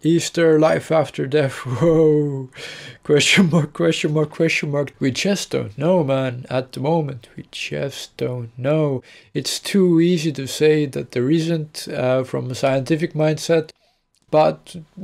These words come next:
truth be told, we just don't know what the nature of consciousness is, and reality is profoundly strange, probably stranger than we can imagine, so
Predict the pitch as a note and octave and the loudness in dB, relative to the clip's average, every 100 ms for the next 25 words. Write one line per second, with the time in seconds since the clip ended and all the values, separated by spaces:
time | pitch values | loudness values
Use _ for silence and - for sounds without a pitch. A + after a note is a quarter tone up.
0 | E3+ _ _ _ - D3 C3 - C3 C#3 | -16 _ _ _ -6 -4 -4 -4 -2 2
1 | E3 D3+ B2+ B2+ C#3+ B2 - C#3 B2 D#3 | 2 0 -4 -4 -4 -4 -6 -6 -2 2
2 | D#3+ C#3 C3+ B2 C3 - C3+ - C#3+ D3 | 2 0 -2 -2 -2 -2 -6 -4 -4 -2
3 | D3+ - C3+ - C3+ C3 A#2+ B2 A#2+ B2 | -4 -4 -10 -6 -4 -4 -4 -4 0 2
4 | B2+ B2+ - C3 - B2 C#3 C3+ C3 - | 2 -4 -10 -12 -12 -6 -4 -4 -6 -4
5 | C#3 E3 D3+ - C#3 C3 B2+ - C3+ C3+ | -2 -2 -4 -2 0 0 -4 -6 -6 -4
6 | B2 B2+ B2+ B2+ B2+ C3 E3 E3 C#3 D#3+ | -8 -8 -6 -6 -6 -2 -2 -4 -2 0
7 | C#3+ | -2